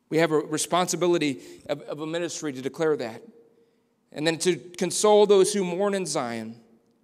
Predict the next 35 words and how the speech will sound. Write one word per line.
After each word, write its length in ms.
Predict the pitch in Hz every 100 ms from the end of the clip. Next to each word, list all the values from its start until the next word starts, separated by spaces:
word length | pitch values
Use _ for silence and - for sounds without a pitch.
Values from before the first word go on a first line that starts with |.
| _ _ _ _ _
to 100 | 156
give 200 | 170 160
them 160 | 170 147
beauty 320 | 156 175 180
for 180 | 180 147
ashes, 640 | 127 - 123 123 - - _ _ _ _ _ _ _ -
the 100 | 139
oil 320 | 156 180 175
of 80 | 147
joy 340 | 131 165 185
for 180 | 180 175
mourning, 440 | 156 123 117 110 - _ _ _ _ _ _ -
the 80 | 156
garment 360 | 165 190 185
of 120 | 175
praise 480 | 185 185 190 190 185
for 120 | -
the 120 | 170 147
spirit 320 | - 180 180
of 80 | 160
heaviness, 640 | 120 120 117 117 - - _ _ _ -
that 100 | 131
they 120 | 156
may 120 | 151
be 160 | 143 143
called 480 | - - 165 165 151
the 80 |
trees 340 | 143 170 165 156
of 140 | 139
righteousness, 500 | 127 120 127 - 127
the 100 | 135
planting 420 | - 147 151 160
of 60 | 156
the 80 | 151
Lord, 280 | 131 127